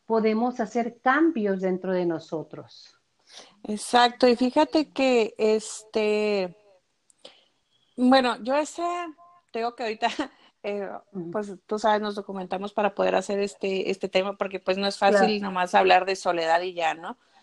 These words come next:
Speaker 2: Este,
Speaker 1: Ujú.
Speaker 2: y hay diferentes tipos de soledad. Este, este tipo de soledad que tú dices, yo, yo la diagnosticaría como una,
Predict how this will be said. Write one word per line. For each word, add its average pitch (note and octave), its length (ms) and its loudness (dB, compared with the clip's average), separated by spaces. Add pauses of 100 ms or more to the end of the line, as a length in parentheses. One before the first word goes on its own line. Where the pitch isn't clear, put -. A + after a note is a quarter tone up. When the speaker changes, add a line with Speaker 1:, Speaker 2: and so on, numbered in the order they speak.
(360)
Speaker 2:
Este, A3+ 600 -2
Speaker 1:
Ujú. B3+ 340 2
Speaker 2:
y G#3+ 160 2
hay F3 160 8
diferentes F#3 560 0
tipos F#3 300 -4
de F#3+ 80 -4
soledad. A#3+ 480 -2 (120)
Este, G3 500 -4
este C4 260 0
tipo D#4 260 -4
de D#4+ 80 -2
soledad G#3+ 340 -4
que - 100 -8
tú - 200 -8
dices, C4 380 -6
yo, A#3 260 -2
yo A3 180 -2
la A#3 120 2
diagnosticaría A3 720 -6
como A3+ 200 -8
una, G#3 420 -8